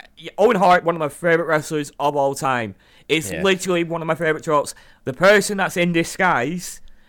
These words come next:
Speaker 1: and going out of the way to deny that it's them. Like Owen Hart as the Blue Blazer, and then trying to prove to Steve Blackman that he's not the Blue Blazer by bringing out somebody dressed as the Blue Bla-, Blazer, but it's all different fucking height, <laughs> different weight, and everything. You know, "I'm not the Blue Blazer!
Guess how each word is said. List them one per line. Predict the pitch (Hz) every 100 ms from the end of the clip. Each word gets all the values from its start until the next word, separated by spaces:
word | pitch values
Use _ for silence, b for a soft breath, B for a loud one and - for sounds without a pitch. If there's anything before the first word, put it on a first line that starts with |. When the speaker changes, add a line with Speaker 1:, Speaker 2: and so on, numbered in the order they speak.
| - -
Speaker 1:
and | 139 139 - -
going | 156 156
out | 160 175 175
of | 175
the |
way | 170 143 143
to | - 135
deny | 131 139 139
that | 127
it's | 127
them. | 135 117 98 b b b
Like | 135 170
Owen | 190 190
Hart | 175 160
as | 135
the | 143
Blue | 135 147
Blazer, | 139 143 143 131 120 104 B B
and | 135
then | 143
trying | 143 175 165
to |
prove | 156 170 160
to | -
Steve | - 156 151
Blackman | 147 139 135
that | 135
he's | 135 131
not | 151
the | 147
Blue | 143
Blazer | 143 139 139 123
by | 127
bringing | 123 147 147
out | 147 139
somebody | - 160 139
dressed | 127 160 151
as |
the | 139
Blue | 135 139
Bla-, | 139 143 117
Blazer, | 135 139 139
but | 113
it's | 127
all | 139 131 B B -
different | 165 160 151
fucking | 156 170 147
height, | 147 147 151
<laughs> |
different | 151 143 147 123
weight, | 131 147 131
and |
everything. | 143 143 139 147 135 131 b b b
You | 151 147
know, | 123 127 B B
"I'm | 311
not | 320 339
the | 262
Blue | 466
Blazer! | - 415 208 -